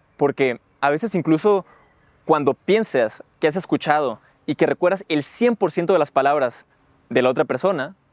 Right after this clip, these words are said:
de lo que la otra persona te haya dicho, a veces las personas entendemos un mensaje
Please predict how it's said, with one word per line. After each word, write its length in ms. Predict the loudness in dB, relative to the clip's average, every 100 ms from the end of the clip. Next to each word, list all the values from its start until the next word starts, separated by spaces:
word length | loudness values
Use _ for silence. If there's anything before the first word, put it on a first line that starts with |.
| _
de 140 | -4 -2
lo 80 | 2
que 80 |
la 60 | 0
otra 120 | -2
persona 320 | -6 -4 -4
te 80 | 0
haya 100 | 2
dicho, 340 | 2 -2 -6 -8 -18 -20 -20 -4
a 80 | 0
veces 160 | 2 2
las 100 | 0
personas 420 | 0 0 -2 -4 _ _
entendemos 640 | -4 0 0 0 -2 -6 -18 _ _ _ _ _ -2
un 120 | 2
mensaje 460 | 2 0 -4 -8